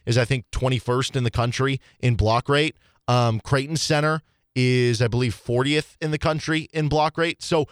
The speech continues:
the, both these teams basically have a center that can stop stuff in the middle. And that is a little scary for K U because they are so good at getting two-point shots. And if you have a team that can take that away, of course it's scary. But there's no guarantee that,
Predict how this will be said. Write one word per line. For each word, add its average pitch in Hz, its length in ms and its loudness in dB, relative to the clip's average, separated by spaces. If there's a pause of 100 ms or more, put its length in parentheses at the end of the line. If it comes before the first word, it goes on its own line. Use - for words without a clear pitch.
(220)
the, 160 180 0
both 220 220 4
these 277 180 -2
teams 208 300 -4
basically 170 340 0
have 151 80 0
a 120 60 -4
center 165 340 -2
that 143 160 0
can 127 140 -4
stop 147 280 0
stuff 127 220 -4
in 117 60 -2
the 120 60 -4
middle. 107 180 0
And 160 120 -2
that 214 120 2
is 214 180 0
a 170 60 0
little 131 340 0 (220)
scary 147 420 0
for 127 140 -2
K 135 160 0
U 120 160 0
because 110 180 -2
they 143 140 2
are 151 120 2
so 139 160 -2
good 127 140 0
at 123 80 -2
getting 123 220 -2
two-point 107 340 -2
shots. 147 300 2
And 123 80 -8
if 110 80 -4
you 120 80 0
have 113 80 0
a 104 40 -8
team 117 200 -4
that 113 80 -2
can 104 120 -12
take 113 200 -2
that 104 100 0
away, 151 260 2 (220)
of - 80 -8
course 180 240 0
it's 120 80 -8
scary. 101 240 0 (200)
But 147 100 4
there's 220 180 2
no 220 200 4
guarantee 165 600 -2
that, 113 220 2